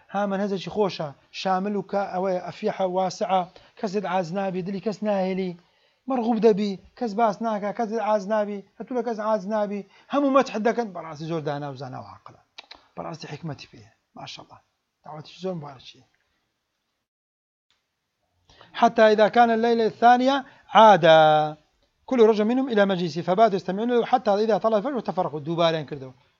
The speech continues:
هل كتلا جيدة ده وشي قرانوا ديسان تشيك ديبونوا نفس خسان كده قلت زاشي دوباره ما كانوا با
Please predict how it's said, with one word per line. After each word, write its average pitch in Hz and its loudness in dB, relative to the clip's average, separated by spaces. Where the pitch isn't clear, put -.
هل 160 -10
كتلا 160 -8
جيدة 165 -6
ده 202 -4
وشي - -14
قرانوا 214 -2
ديسان 196 -2
تشيك 170 -4
ديبونوا 175 2
نفس - -4
خسان 175 -4
كده 160 -8
قلت 151 -10
زاشي 156 -4
دوباره 156 -8
ما 185 -6
كانوا 170 -8
با 180 -4